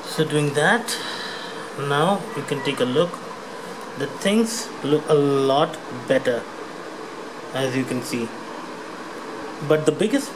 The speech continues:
problem with this mode is that your phone app would keep crashing even though, so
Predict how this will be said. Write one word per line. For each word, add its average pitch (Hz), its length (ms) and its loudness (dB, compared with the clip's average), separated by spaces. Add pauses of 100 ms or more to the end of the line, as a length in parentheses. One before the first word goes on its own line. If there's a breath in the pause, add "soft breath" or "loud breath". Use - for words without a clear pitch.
problem 165 460 4
with 226 180 6
this 226 280 4
mode 202 280 6
is 214 560 4
that 156 400 2 (720)
your 147 120 2
phone 175 420 4
app 156 300 2 (220)
would 180 180 -2
keep - 220 -2
crashing 190 520 2
even 170 280 4
though, 175 240 6 (560 loud breath)
so 160 300 8